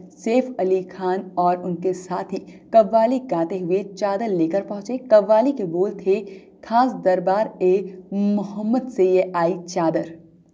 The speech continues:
तानसेन समाधि पर परंपरागत ढंग से आयोजित हुए इस कार्यक्रम में संभाग आयुक्त श्री आशीष सक्सेना, कलेक्टर श्री कौशलेंद्र विक्रम सिंह, संभागीय उप आयुक्त राजस्व श्री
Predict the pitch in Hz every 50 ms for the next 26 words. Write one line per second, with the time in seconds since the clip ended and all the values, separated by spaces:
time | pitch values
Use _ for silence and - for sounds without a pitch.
0 | _ _ _ _ _ _ 233 226 226 240 233 233 - 311 311 285 285 233 202 202
1 | 196 196 196 247 - 202 208 208 202 - 196 190 185 180 175 196 196 202 202 196
2 | 196 180 180 - - 180 185 196 185 214 190 - - 170 170 165 165 196 226 -
3 | - 185 190 196 202 196 - - 185 175 170 175 170 170 214 226 208 196 202 226
4 | 240 - - - - - _ - - 254 233 226 214 196 - 240 262 254 - -
5 | 185 175 175 185 180 185 - - 196 190 - - 180 180 175 175 - 202 202 196
6 | - - - - - - 196 175 - - 214 220 208 196 208 226 - - - 214
7 | 214 220 220 220 - 285 254 262 - 208 233 240 - - - - - _ _ _
8 | _ _ _ _ _ _ _ _ _ - 254 233 233 240 - 262 262 277 262 247
9 | 226 190 196 - - 208 202 202 - - 214 226 214 - 226 196 180 170 190 190
10 | 185 175 208 208 - - - - - - - - - 170 180 175 175 175 190 208
11 | 208 180 - - - 285 277 - - - - - - _ _ _ _ _ _ _
12 | _ - 185 185 214 208 208 196 202 240 233 233 - 240 - - - 202 202 220
13 | 220 208